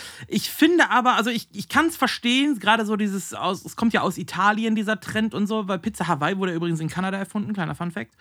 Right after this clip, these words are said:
Ähm, aber dieses, dass man das nicht drauflegen darf, weil in Italien ist natürlich eine, eine sehr krasse, äh, kulinarische Kultur, die sehr viel Wert auf Tradition und so weiter legen. Deswegen kann ich's da verstehen, dass man da hart gegen ist.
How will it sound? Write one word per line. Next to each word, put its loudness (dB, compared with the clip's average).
Ähm, 0
aber 0
dieses, -8
dass -6
man -4
das -6
nicht -4
drauflegen -4
darf, -4
weil -4
in -10
Italien 0
ist -4
natürlich -4
eine, -2
eine -2
sehr 2
krasse, 0
äh, 2
kulinarische 4
Kultur, 2
die -6
sehr 2
viel -4
Wert 2
auf -10
Tradition -2
und 0
so -4
weiter -4
legen. -2
Deswegen -2
kann -2
ich's -2
da 0
verstehen, -4
dass -6
man -4
da -6
hart -4
gegen -2
ist. -4